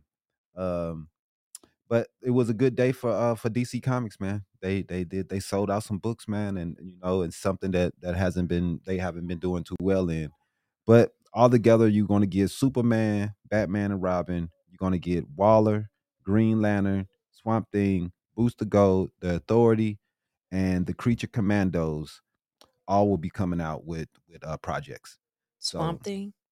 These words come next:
Speaker 1: yeah, Swamp Thing's gonna come out with a project, another one too. They did toss that last project that we thought was decent, you know, um,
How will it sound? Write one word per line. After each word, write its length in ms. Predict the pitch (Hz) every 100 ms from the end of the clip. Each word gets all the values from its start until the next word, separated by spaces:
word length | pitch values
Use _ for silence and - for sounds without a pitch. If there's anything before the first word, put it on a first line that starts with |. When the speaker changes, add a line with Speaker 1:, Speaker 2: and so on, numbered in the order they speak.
| _
Speaker 1:
yeah, 160 | 104 87
Swamp 280 | - 90 87
Thing's 200 | 92 85
gonna 160 | 85
come 160 | 87 85
out 140 | 80 85
with 100 | 78
a 40 |
project, 400 | - 80 87 82
another 280 | 82 82 82
one 160 | 85
too. 280 | - 87 85 - _ _ _
They 120 | 87 87
did 360 | 98 98 -
toss 260 | 104 98 -
that 200 | 98 87
last 320 | 98 98 -
project 380 | 107 98 95 92
that 80 | 98
we 120 | 127
thought 280 | 135 143 151
was 160 | 135 110
decent, 460 | 139 160 90 - 85
you 160 | 92
know, 260 | 92 95 80
um, 540 | 92 90 87 85 80